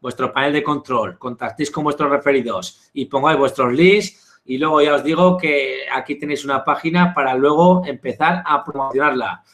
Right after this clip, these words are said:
En esta conferencia, a ver, ya llevamos, sí, sí, ya llevamos unos cuarenta y cinco minutos. Yo creo que ya os ha quedado todo bastante claro.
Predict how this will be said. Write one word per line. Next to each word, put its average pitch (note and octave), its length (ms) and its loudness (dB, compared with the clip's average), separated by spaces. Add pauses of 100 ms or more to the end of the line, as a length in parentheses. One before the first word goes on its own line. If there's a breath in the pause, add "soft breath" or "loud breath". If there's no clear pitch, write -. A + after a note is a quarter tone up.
(280 soft breath)
En C#3+ 140 -10
esta F3 240 -2
conferencia, D3+ 500 -2
a C#3+ 40 4
ver, D3 140 4
ya D3 100 6
llevamos, C#3 480 2
sí, C3 120 -16
sí, D#3+ 140 -10
ya F3 420 4
llevamos D3 340 0
unos C3+ 180 -4
cuarenta B2+ 360 -2
y A#2 40 -6
cinco D3+ 300 -4
minutos. F#3+ 880 0
Yo E3+ 200 4
creo C#3 260 4
que - 120 2
ya D3 100 6
os D#3 100 -2
ha D#3 100 0
quedado C#3+ 260 2
todo C#3+ 320 4
bastante D3+ 460 -4
claro. F#3 500 0